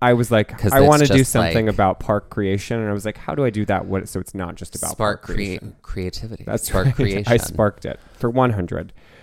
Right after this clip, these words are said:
Speaker 1: During my first term in office, Everglades National Park was established. In my other terms, six other parks were established, including Big Bend,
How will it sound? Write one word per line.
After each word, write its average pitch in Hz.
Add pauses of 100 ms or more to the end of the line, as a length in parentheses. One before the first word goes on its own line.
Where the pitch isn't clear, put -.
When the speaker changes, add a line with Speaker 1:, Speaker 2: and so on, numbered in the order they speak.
(120)
Speaker 1:
During 143
my 202
first -
term 127
in 139
office, 90 (100)
Everglades 117
National 95
Park -
was -
established. 95 (120)
In 123
my 117
other 175
terms, 90 (180)
six -
other 113
parks -
were 98
established, 95
including 92
Big 87
Bend, 120